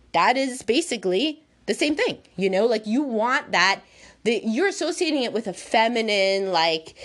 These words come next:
she's cuddly, she looks up at me with love, she's smiling at me. But what is that if not just affection? That's affection. Now, there's another component, which is, so with masculinity, it's not just proactivity, it, because proactivity could be born of anxiety.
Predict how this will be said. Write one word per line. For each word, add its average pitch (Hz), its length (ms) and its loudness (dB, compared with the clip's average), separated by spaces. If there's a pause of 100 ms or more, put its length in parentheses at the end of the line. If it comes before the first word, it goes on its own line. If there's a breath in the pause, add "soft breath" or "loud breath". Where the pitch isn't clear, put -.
(200 loud breath)
she's 196 260 -4
cuddly, 226 640 0
she 214 220 -4
looks 175 260 -4
up 202 160 0
at - 100 -2
me 214 140 0
with 202 180 -4
love, 185 640 2
she's 160 240 -8
smiling 202 560 -2
at 175 160 0
me. 185 280 -2 (260 soft breath)
But 226 80 -2
what 294 160 2
is 440 140 0
that 202 160 2
if 220 100 -10
not 180 160 0
just - 160 -8
affection? - 480 -4
That's 247 160 -4
affection. 285 460 -4 (500 loud breath)
Now, 220 80 2
there's 240 220 2
another 269 400 0
component, 185 720 -4 (760)
which 190 260 -2
is, 180 380 0
so 180 200 0
with 180 200 -2
masculinity, 240 600 -2
it's 202 120 -6
not 220 160 -2
just - 200 -8
proactivity, 175 1120 -4 (240 loud breath)
it, 190 260 0
because 202 300 -2
proactivity 240 540 -2
could 208 120 -4
be 202 80 -4
born 185 300 -2
of 165 80 -4
anxiety. 165 760 -2